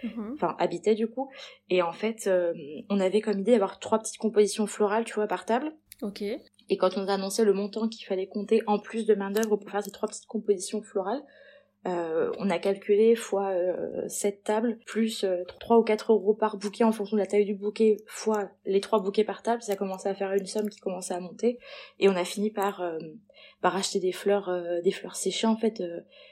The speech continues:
Speaker 2: au supermarché ou, euh, sur Internet, en fait.
Speaker 1: Ok, et à faire vos compositions vous-même, du
Speaker 2: C'est
Speaker 1: coup.
Speaker 2: ça.
Speaker 1: D'accord.
Speaker 2: Et on avait, euh, on a pris chez le fleuriste vraiment,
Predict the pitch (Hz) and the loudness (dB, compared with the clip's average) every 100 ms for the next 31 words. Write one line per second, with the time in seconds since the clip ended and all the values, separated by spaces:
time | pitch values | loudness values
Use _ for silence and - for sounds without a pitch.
0 | _ - 202 - - 190 175 - - - | _ 2 2 2 -2 -2 -4 -8 -4 4
1 | 208 226 233 226 208 220 208 185 180 202 | 6 8 6 4 0 2 2 2 0 -2
2 | 180 180 151 - - - - _ - 196 | -2 -4 -6 -10 -16 -20 -20 _ -8 -6
3 | - - 196 175 180 202 202 202 202 190 | -8 -8 -2 -2 0 0 0 -4 -4 -2
4 | 190 180 180 202 202 190 180 180 165 160 | -2 -2 -4 -4 -4 -4 -6 -6 -6 4
5 | 233 220 170 - _ 185 180 - - _ | 4 6 2 -4 _ -12 -12 -14 -18 _
6 | - 190 175 175 202 208 185 170 - 196 | 2 2 2 2 4 4 4 2 0 0
7 | 175 - 214 226 220 202 - 190 220 226 | 0 -2 0 2 2 2 0 0 2 0
8 | 196 175 190 196 196 240 | -2 -2 0 0 2 0